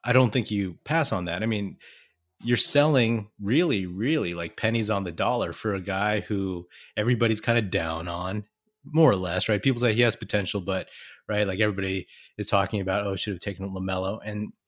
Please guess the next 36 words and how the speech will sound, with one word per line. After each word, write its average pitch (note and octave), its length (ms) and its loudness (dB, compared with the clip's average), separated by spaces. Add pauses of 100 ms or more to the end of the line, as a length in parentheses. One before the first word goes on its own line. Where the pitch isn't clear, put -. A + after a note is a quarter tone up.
(200)
that's C#3 220 0
not A#2 180 4
just - 320 -6 (220)
in G2+ 500 -2
Warriors G2+ 440 2
land, F#2+ 400 -2
that G2 280 -4
is G2 640 -6
beyond, G2 500 -4
right? F2+ 400 -4
Like, G2+ 200 -10
the - 80 -10
optics G2+ 400 -4
of E2 160 -8
it D#2+ 40 -8
all. D#2+ 280 -6 (340)
So G#2+ 360 4
you're A2 180 0
selling C3+ 560 0 (120)
really, A#2 320 2
really G#2+ 260 -2
cheap, G2 380 -4 (540)
and G#2 460 -2 (280)
everything F#3+ 420 2
that D3+ 180 2
he D3+ 120 -2
showed C#3 300 0
us C3 140 -2
last G#2 340 -4
year G#2+ 280 0 (720)
in G#2+ 100 0
flashes, G2+ 840 0 (440)
he B2+ 140 6
can A#2 220 4
still A2 340 2
do. G2+ 460 -2